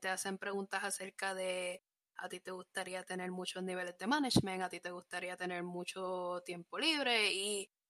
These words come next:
¿verdad? Tú quieres tener bien claro si esa compañía tiene muchos niveles de management o <laughs> mucho tiempo libre antes de contestar, porque esa es otra cosa.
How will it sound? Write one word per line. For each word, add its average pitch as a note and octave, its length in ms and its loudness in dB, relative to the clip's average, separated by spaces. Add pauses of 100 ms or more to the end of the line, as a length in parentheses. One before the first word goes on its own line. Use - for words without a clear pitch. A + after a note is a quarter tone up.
(140)
¿verdad? D4 340 8
Tú E4+ 140 0 (240)
quieres G4 360 6
tener C#4+ 360 8
bien B3 320 6
claro G3+ 680 6 (320)
si A3+ 260 4
esa A#3+ 320 10
compañía A3 840 6
tiene G3+ 320 4
muchos C4+ 460 6
niveles A#3 560 10
de G#3 120 6
management G#3 760 4
o B3+ 260 4
<laughs> B3+ 160 6
mucho B3 340 8
tiempo A3 400 0
libre A3 520 2 (440)
antes A3+ 560 6
de G#3 600 4 (400)
contestar, G#3+ 640 2 (340)
porque G#3+ 600 2 (440)
esa A3 280 4
es A3+ 80 0
otra G#3 280 0
cosa. F#3+ 500 -10